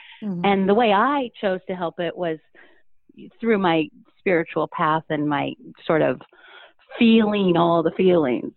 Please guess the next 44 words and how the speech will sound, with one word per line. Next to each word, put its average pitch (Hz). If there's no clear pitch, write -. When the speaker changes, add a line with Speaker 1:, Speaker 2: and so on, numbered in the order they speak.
Speaker 2:
I, 156
I 202
remember 202
when 165
I 151
was 160
getting 175
divorced, 180
everybody 160
was 151
like, 160
"Come 226
on, 254
you 202
gotta 240
just -
have 320
a 311
glass 311
of 277
wine 320
with 311
me, 294
have 311
some 320
fun." 320
And 247
I 214
said, 196
"I'm 185
afraid 208
I 202
won't 196
feel 226
my 220
feelings. 269
Speaker 1:
Mm. 170
Speaker 2:
I 190
wanna 196
feel 208
all 180
my 170
Speaker 1:
Mm. -
Speaker 2:
feelings." 226